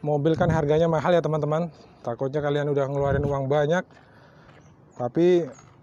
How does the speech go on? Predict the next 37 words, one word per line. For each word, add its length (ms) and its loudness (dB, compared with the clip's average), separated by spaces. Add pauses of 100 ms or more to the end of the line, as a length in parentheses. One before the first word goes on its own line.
(1080)
kurang 240 0
puas. 560 -2
Nah, 240 -4
di 80 -2
videonya 480 0
bilangnya 320 -2
bagus, 320 -2
bagus, 240 -2
bagus, 320 0
tapi 240 -2
ternyata 580 0 (220)
giliran 240 2
di 80 0
lokasi 640 0
nggak 160 -4
bagus. 560 0
Nah, 160 -8
seperti 220 -10 (100)
itu 60 0 (100)
teman-teman. 340 -10 (800)
Ada 240 0
juga 240 4
yang 260 2
bertanya 460 2
seperti 260 2
itu 140 -2
biasanya, 580 0
eh, 220 -2
untuk 160 -2
yang 160 0
mobil-mobil 480 0
premium 480 0
itu 160 0
saya 160 0
lebih 240 0
hati-hati. 640 0 (1040)
Karena 340 -4